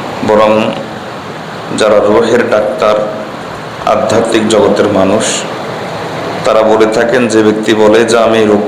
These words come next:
থেকে মুক্ত, সে আরো বেশি আক্রান্ত। কারণ যে ব্যক্তি রোগে আক্রান্ত কিন্তু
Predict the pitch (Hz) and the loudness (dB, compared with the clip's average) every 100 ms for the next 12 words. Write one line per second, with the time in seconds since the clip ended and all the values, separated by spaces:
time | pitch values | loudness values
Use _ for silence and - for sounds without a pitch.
0 | - 117 123 110 104 - 123 123 - 135 | -2 -2 0 0 -2 -2 0 2 2 2
1 | 127 110 113 110 - 104 107 104 101 98 | 2 2 2 2 2 0 -2 -2 -4 -6
2 | - - - - - - - - - - | -10 -10 -12 -14 -14 -14 -14 -12 -12 -12
3 | - - - - - - - - 113 110 | -10 -10 -8 -8 -6 -6 -6 -4 0 2
4 | 107 107 107 - - - - - - - | 2 0 -2 -6 -10 -10 -12 -12 -12 -12
5 | - - - - - - - - - - | -12 -12 -10 -10 -10 -10 -8 -8 -8 -6
6 | - - 113 113 113 113 127 113 113 113 | -4 0 2 2 2 0 2 2 4 4
7 | 110 110 113 110 113 120 107 107 107 104 | 4 2 0 0 0 0 0 -4 -4 -2
8 | 107 104 | 0 0